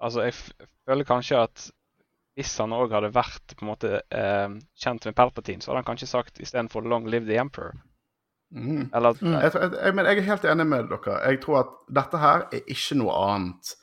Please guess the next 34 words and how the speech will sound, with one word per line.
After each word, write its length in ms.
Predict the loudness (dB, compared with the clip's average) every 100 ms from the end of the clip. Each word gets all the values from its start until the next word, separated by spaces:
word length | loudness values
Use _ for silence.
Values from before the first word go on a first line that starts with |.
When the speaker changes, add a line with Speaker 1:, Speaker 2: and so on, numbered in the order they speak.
| _ _ -2
Speaker 2:
enn 160 | -2
en 80 | -2
foreshadowing. 640 | -4 -4 -2 -2 -4 -8 -14 _ _ _ _ _ _ _ _ -2
Dette 240 | -2 2
er 40 | 6
det 200 | 6 6
det 120 | 4
er. 100 | -2 -10 _
For 100 | 2
det 80 | 6
at 140 | 6 4 -12 0
det 160 | 2
er 140 | 4 2
for 200 | 0 -6
tilfeldig. 600 | -6 -10 0 0 0 -8 -10 -6
Det 80 | -6
er 20 |
for 100 | -6
tilfeldig 540 | -8 -2 2 4 4
at 180 | -2 -6 -12
to 360 | -8 -6 -6 -8
separate 1040 | -8 -6 -4 -2 2 2 2 -2 -6 -6 -6 _ _ _ _ _ -6
faksjoner 600 | -4 0 0 0 -2 -4 -16 _ _ _ 0
innad 320 | 2 2 2
Star 200 | 0 0
Wars-universet 600 | 0 -4 -4 -6 -8 -6
på 80 | -4
noenlunde 480 | -2 0 0 -2
samme 280 | -2 -4 -4
tid 420 | -4 -6 -6 -10 -20 _ _ -14
skal 220 | 0 0
jobbe 320 | 2 -2 0
med 240 | -2 0 -2 -6
Force-genetikk-eksperimenter. 2500 | -16 -4 -2 -2 -4 -10 -12 -6 -4 -4 -8 -10 -12 _ -20 -12 -6 -6 -6 -8 -8 -6 -8 -4 -6